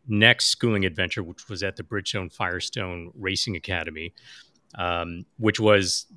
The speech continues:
the goal was to try and become a professional race car driver. Little did I know at the time that I started too late, and I ended up running out of money and talent. So obviously that career ended relatively quickly. Um, so it was that after, after that school that I realized that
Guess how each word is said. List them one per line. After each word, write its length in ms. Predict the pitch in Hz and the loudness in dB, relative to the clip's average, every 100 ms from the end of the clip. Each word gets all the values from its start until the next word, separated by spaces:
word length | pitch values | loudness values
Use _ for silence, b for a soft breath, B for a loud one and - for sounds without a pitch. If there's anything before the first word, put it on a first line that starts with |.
| - | -4
the 80 | 131 | -2
goal 320 | 104 107 101 | 2 2 2
was 160 | 98 - | -2 -4
to 100 | 110 | -6
try 180 | - 92 | -6 -6
and 80 | |
become 320 | 87 - 98 87 | -6 -8 -6 -6
a 80 | |
professional 520 | 82 92 - 90 - 85 | -8 -10 -10 -10 -10 -10
race 200 | 85 - | -8 -6
car 160 | 90 | -8
driver. 420 | 78 85 82 87 - B B | -8 -10 -8 -10 -12 B B
Little 260 | 120 147 202 | 4 6 8
did 180 | 165 156 | 6 4
I 140 | 139 | 4
know 200 | 123 120 | 4 4
at 80 | 113 | 2
the 60 | - | 0
time 240 | 120 107 | -2 0
that 100 | 101 | 2
I 80 | 98 | 0
started 460 | - 117 95 98 80 - | 0 -2 -2 -4 -8 -12
too 220 | - 107 | -6 -6
late, 320 | 90 87 90 _ - 247 | -4 -4 -6 _ -20 -12
and 100 | 107 | -8
I 100 | 95 | -6
ended 220 | 98 95 | -4 -4
up 140 | 95 | -6
running 240 | 101 92 95 | -4 -4 -2
out 80 | 87 | -4
of 80 | |
money 220 | 87 92 87 | -4 -4 -4
and 100 | 85 | -6
talent. 400 | 92 85 82 82 | -8 -8 -10 -8
So 420 | - 87 80 80 120 | -4 -4 -4 -8 -8
obviously 340 | 92 82 - | -8 -8 -6
that 300 | 87 85 - | -4 -4 -6
career 320 | - 101 87 92 | -6 0 0 2
ended 300 | 101 87 85 | 0 -2 -4
relatively 560 | 87 90 85 - 87 82 | -2 -2 -4 -8 -10 -8
quickly. 500 | - 90 98 82 82 B B B B - 123 | -6 -6 -4 -8 -8 B B B B -6 4
Um, 380 | 98 95 92 - _ - | 8 8 4 -6 _ 0
so 360 | - 120 123 - _ _ _ | 8 8 8 -2 _ _ _
it 200 | 226 160 | 0 4
was 260 | 123 101 | 4 4
that 320 | - 123 131 - | 8 8 8 6
after, 340 | 135 - 131 120 | 2 4 4 4
after 280 | 120 - | 2 2
that 200 | 110 101 | 6 6
school 340 | - - 139 117 | 4 0 2 4
that 120 | 95 | 6
I 40 | 92 | 6
realized 380 | 98 98 92 - | 4 2 2 0
that 160 | 92 | -2